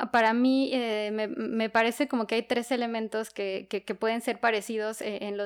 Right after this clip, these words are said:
en, en, tanto en el libro de Vivian como en el tuyo, que a la vez terminan siendo muy diferentes, pero que, que giran a-, alrededor, que, que para mí es, eh, una madre, una hija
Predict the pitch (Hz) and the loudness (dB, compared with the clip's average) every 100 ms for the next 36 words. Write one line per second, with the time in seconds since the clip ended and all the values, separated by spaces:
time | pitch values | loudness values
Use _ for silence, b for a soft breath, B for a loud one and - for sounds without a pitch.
0 | - 208 202 190 202 196 254 214 202 208 | -6 -6 -6 -8 -8 -8 -6 -4 -2 -2
1 | 208 220 226 233 226 220 220 220 202 202 | -2 -2 -2 -2 -4 -6 -6 -6 -6 -6
2 | 196 247 220 254 - b b b b - | -6 -6 -2 -4 -4 b b b b 4
3 | 240 226 240 294 277 277 269 269 269 262 | 6 6 4 4 6 8 6 6 4 6
4 | 254 254 254 233 233 247 247 220 208 202 | 6 4 4 2 2 0 0 2 2 0
5 | 202 - 220 - 240 240 240 220 220 214 | -2 0 -2 2 2 2 2 0 0 2
6 | 208 208 233 - 208 262 220 208 208 220 | 2 2 0 0 -2 0 -2 2 2 4
7 | 233 - - 214 196 208 220 226 254 254 | 2 0 -4 -4 -2 -2 0 2 2 4
8 | 254 254 233 220 208 196 233 | 2 2 0 0 -2 -2 -4